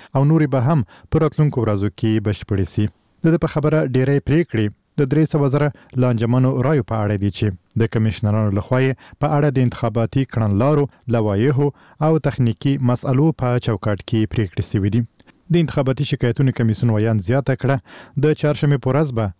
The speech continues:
په یوه خبري غونډه کې د دې کمیسیون د پریکړو ټول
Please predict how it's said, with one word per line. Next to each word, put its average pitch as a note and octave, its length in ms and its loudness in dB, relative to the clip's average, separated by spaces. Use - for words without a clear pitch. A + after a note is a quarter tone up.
په A#2 100 2
یوه G#2+ 180 0
خبري G#2+ 300 -2
غونډه D3+ 280 2
کې D3 100 2
د C3+ 120 2
دې E3 80 4
کمیسیون B2+ 440 2
د C#3+ 160 0
پریکړو D#3 500 2
ټول E3 180 2